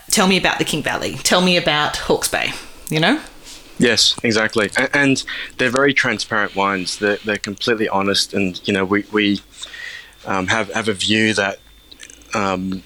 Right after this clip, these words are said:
Speaker 2: you know, the winemaking inputs need to be diligent. They need to be modern. They need to have the right application of science,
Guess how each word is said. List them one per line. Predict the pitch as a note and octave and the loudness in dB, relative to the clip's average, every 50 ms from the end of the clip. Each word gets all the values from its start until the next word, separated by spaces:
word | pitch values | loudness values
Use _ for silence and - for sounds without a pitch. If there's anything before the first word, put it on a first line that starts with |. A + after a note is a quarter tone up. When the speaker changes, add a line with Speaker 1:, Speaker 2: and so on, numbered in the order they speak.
| - - - | -14 -6 -2
Speaker 2:
you | A#2 G#2 | 0 0
know, | G2 | 2
the | F#2+ G2 | 2 2
winemaking | F#2 G#2+ G#2+ A2+ A#2 A2+ A2 - - - F2+ - | 2 4 4 4 4 2 2 0 -4 -8 -6 -4
inputs | G#2 G2+ F#2 - - G2+ G2 - - - - - - - - - - - - - - - - | -4 -6 -4 -4 -4 -4 -2 -2 0 0 2 2 4 2 2 0 -2 -6 -10 -20 -20 -10 -2
need | B2 A#2 A#2 A#2+ A2+ - | 0 2 2 2 2 0
to | - G2 | 0 0
be | - G#2 G2+ G2 F#2+ F#2+ F2 - - - | 2 4 4 4 4 2 0 -4 -6 -2
diligent. | - G2 F#2 F#2+ F#2 G#2 A#2 B2+ - - - | 0 2 2 2 2 2 0 0 -2 -4 -2
They | G2+ G2 | 0 2
need | G2 G2+ G2 F#2 - | 2 2 2 2 0
to | - F#2 | 0 -2
be | - G2 F#2+ F2 F2 F2+ F2 - - - - - - - - - | 0 0 2 2 0 0 0 -2 -2 -2 -4 -10 -10 -8 -2 0
modern. | A#2 G#2+ G2+ G2 F#2+ F#2 G#2 G#2 A#2 B2 - | 2 2 4 4 4 4 2 0 0 -4 -2
They | - G2+ | -2 0
need | G2 F#2+ F#2+ F#2+ | 0 0 0 0
to | - G2 F#2+ F2+ | 0 0 0 0
have | F2+ G2 G2 F#2 | -2 -2 -4 -2
the | F2+ F2+ | 0 0
right | F#2+ F#2 F2+ - | 0 0 0 -2
application | F#2+ F#2 - F#2+ F#2 - G2+ F2+ - - G2 | -4 -4 -4 -4 -4 -2 -2 0 0 0 0
of | F2+ F2 | 2 2
science, | - - G#2 G2 G2+ F#2+ - - - - | 2 2 2 2 0 0 0 -2 -2 -2